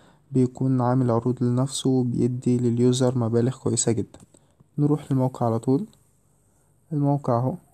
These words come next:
اسمه بيت فليكر. أول حاجة هندوس على ريجستر هنا عشان نسجل في الموقع. بيفتح لنا القائمة دي،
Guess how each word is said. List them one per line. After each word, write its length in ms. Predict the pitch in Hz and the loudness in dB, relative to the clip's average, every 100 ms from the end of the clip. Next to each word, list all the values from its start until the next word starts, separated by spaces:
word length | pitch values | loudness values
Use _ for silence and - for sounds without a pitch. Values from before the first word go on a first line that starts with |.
| _ _ _ _ _ _ _ _ _ _ | _ _ _ _ _ _ _ _ _ _
اسمه 460 | 139 135 - 131 127 | -4 -2 0 0 0
بيت 500 | 127 127 - _ 123 120 120 120 | 0 -2 -6 _ -2 0 0 -4
فليكر. 560 | - - 127 131 156 - _ _ _ _ _ _ | -6 -2 -2 0 -2 -4 _ _ _ _ _ _
أول 220 | 151 160 | 2 2
حاجة 340 | 143 139 143 135 | 2 2 2 0
هندوس 240 | 120 - | -2 -2
على 140 | 123 120 | 0 0
ريجستر 480 | 117 - - 120 | -2 -4 -4 -2
هنا 220 | 127 139 202 - _ _ | 0 -2 -4 -12 _ _
عشان 220 | - 127 | -4 -2
نسجل 340 | 123 127 117 110 | -2 -4 -4 -6
في 140 | - | -4
الموقع. 460 | 113 117 - - 180 _ _ _ _ _ _ | -2 -2 -2 -6 -6 _ _ _ _ _ _
بيفتح 400 | 135 - - 123 - | -12 -8 -8 -10 -4
لنا 320 | 127 131 131 131 | -2 -2 -2 -4
القائمة 1400 | 120 117 113 117 - _ _ _ - - - 127 123 | -4 -4 -4 -6 -10 _ _ _ -20 -10 -2 0 2
دي، 200 | 120 151 | 0 -2